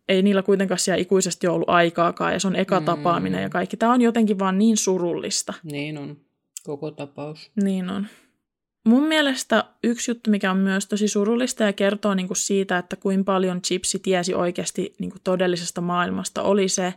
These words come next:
Speaker 1: että hän oikeasti kuvitteli, että tällä keinolla hän saisi Dee Deen niinku jotenkin suostuteltua
Speaker 2: Niin.
Speaker 1: johonkin.
Speaker 2: Sitä mä mietin myös.
Speaker 1: Että hän oikeasti tosi naivisti ajatteli, että sit kun hän tapaa tän Nikolaksen, niin hänkin tajuaa, että,
Speaker 2: Mm.
Speaker 1: että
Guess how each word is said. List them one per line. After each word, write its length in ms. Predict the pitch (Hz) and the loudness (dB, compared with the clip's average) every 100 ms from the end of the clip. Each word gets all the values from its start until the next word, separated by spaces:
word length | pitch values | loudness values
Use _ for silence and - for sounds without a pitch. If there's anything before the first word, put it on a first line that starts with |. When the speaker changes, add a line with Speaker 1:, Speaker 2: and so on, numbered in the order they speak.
| _ | _
Speaker 1:
että 200 | 190 - 190 | -12 -4 -2
hän 120 | 208 | 2
oikeasti 400 | 214 214 202 - | 2 2 -2 -6
kuvitteli, 600 | - 196 185 185 175 180 | -4 -2 -2 -4 -6 -6
että 180 | 185 - | -10 -4
tällä 260 | 185 185 185 | 0 0 0
keinolla 360 | 180 175 170 | -2 -2 -4
hän 180 | 170 175 | -4 -4
saisi 280 | 175 170 - | -2 -4 -2
Dee 200 | 190 180 | -2 -2
Deen 180 | 170 175 | -2 -4
niinku 260 | 180 185 - | -4 -6 -6
jotenkin 440 | 185 190 185 185 | -6 -6 -6 -6
suostuteltua 840 | 185 175 175 - - 190 - 190 185 _ | -4 -4 -4 -6 -6 -6 -4 -6 -6 _
Speaker 2:
Niin. 560 | 190 190 180 170 165 _ 180 | 2 4 4 2 -2 _ -2
Speaker 1:
johonkin. 540 | 175 170 170 202 202 - | 0 0 -4 -6 -8 -8
Speaker 2:
Sitä 260 | - 151 | -10 -6
mä 140 | 143 139 | -6 -6
mietin 340 | 143 147 147 | -6 -8 -8
myös. 460 | 147 151 156 - _ _ _ _ _ _ | -8 -8 -10 -12 _ _ _ _ _ _
Speaker 1:
Että 200 | 208 214 | -2 4
hän 120 | 233 | 4
oikeasti 460 | 226 262 240 214 - | 6 4 2 0 0
tosi 200 | 208 220 | 0 2
naivisti 420 | 208 208 190 - | 4 2 0 -2
ajatteli, 320 | 180 180 190 180 | -2 -2 -4 -4
että 100 | - | -4
sit 140 | 240 | -4
kun 140 | - | 0
hän 100 | 220 | 0
tapaa 300 | 208 202 202 | 0 0 -2
tän 160 | 196 185 | -2 -2
Nikolaksen, 580 | 185 202 190 180 - 180 | -4 -2 -4 -4 -6 -6
niin 100 | 175 | -4
hänkin 520 | 185 180 180 175 190 _ | -4 -4 -6 -8 -10 _
tajuaa, 600 | - 185 185 180 196 208 185 _ _ 185 | -2 -2 -2 -4 -6 -6 -8 _ _ -14
että, 240 | - - 165 | -10 -6 -4
Speaker 2:
Mm. 400 | 151 147 139 139 - _ _ | -4 -4 -6 -8 -12 _ _
Speaker 1:
että 300 | - - 190 | -18 -6 -6